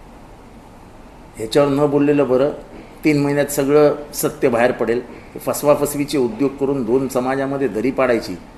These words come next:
आणि आपल्या स्थानिक स्वराज्य संस्थांच्या निवडणुका काढून घ्यायचा, एवढंच काम हे सरकार करतंय. हे सरकार फक्त राजकारण, राजकारण, राजकारणाचा विचार करतं. सामाजिक स्वास्थ्य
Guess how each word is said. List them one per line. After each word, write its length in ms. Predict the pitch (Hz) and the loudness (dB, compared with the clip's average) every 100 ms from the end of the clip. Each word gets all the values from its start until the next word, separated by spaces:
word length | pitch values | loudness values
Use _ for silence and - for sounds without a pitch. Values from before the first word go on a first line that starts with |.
| - - 120 | -20 -14 -6
आणि 100 | 131 | -4
आपल्या 300 | 117 139 143 | -2 0 0
स्थानिक 300 | 143 127 139 | 0 -2 -2
स्वराज्य 380 | 147 139 135 | 0 0 0
संस्थांच्या 460 | 139 131 120 139 139 | -2 -4 -2 -2 0
निवडणुका 400 | 135 123 131 139 | 0 -2 0 0
काढून 320 | 127 123 156 | 0 0 0
घ्यायचा, 300 | 127 107 104 95 - - - | 0 -2 -4 -8 -14 -12 0
एवढंच 320 | 120 151 180 | 2 2 2
काम 180 | 156 147 | 2 2
हे 80 | 143 | 0
सरकार 360 | 123 113 117 | -2 -2 -4
करतंय. 340 | 104 107 95 117 | -4 -6 -4 -6
हे 340 | - - 135 | -8 -8 -4
सरकार 400 | 135 120 156 151 | -2 0 2 2
फक्त 360 | 147 160 - 190 | 0 -6 -2 2
राजकारण, 480 | 156 139 156 147 | 4 4 2 2
राजकारण, 440 | 147 123 - 135 135 | 2 0 -2 -2 0
राजकारणाचा 480 | 120 - 135 143 135 | -2 0 -2 0 -2
विचार 260 | 110 123 | 0 -4
करतं. 340 | - 110 123 123 - - - | -2 -6 -4 -8 -10 -18 -6
सामाजिक 380 | 123 120 139 175 | -2 0 2 2
स्वास्थ्य 480 | - 151 120 - | 2 0 0 -2